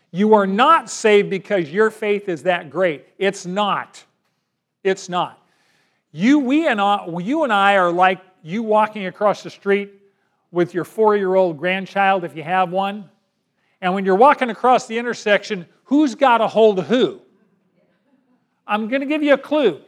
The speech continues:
You better have a hold of them, 'cause they can let go of your hand. But if you got 'em by the wrist, they're not going anywhere. And if they try and run, I just pick 'em up.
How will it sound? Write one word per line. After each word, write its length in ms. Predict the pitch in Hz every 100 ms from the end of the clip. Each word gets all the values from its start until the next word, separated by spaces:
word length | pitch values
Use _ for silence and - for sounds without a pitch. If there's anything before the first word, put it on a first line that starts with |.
| _
You 200 | 185 302
better 220 | 339 311
have 180 | 233 247
a 60 | 190
hold 220 | 240 196
of 80 | 190
them, 340 | 247 135 110 _ _ _ _ _ _ _ _ _ _ -
'cause 160 | 196
they 140 | 226 302
can 140 | 247
let 180 | 247 202
go 180 | 240 220
of 60 |
your 160 | 202 196
hand. 360 | 208 185 101 _ _ _ _ _ _ _ _ -
But 120 | 170
if 100 | 160
you 100 | 277
got 200 | 302 285
'em 100 | 202
by 160 | 226 202
the 100 | 180
wrist, 380 | 226 208 - - _
they're 200 | 156 214
not 180 | 247 180
going 220 | 208 185
anywhere. 400 | 185 202 143 95 _ _ _ _ _ _ _ -
And 100 | 185
if 60 | 165
they 100 | 180
try 300 | - 247 214
and 80 | 180
run, 200 | 240 175
I 120 | 202
just 180 | 196 -
pick 80 |
'em 80 | 190
up. 380 | 214 - _ _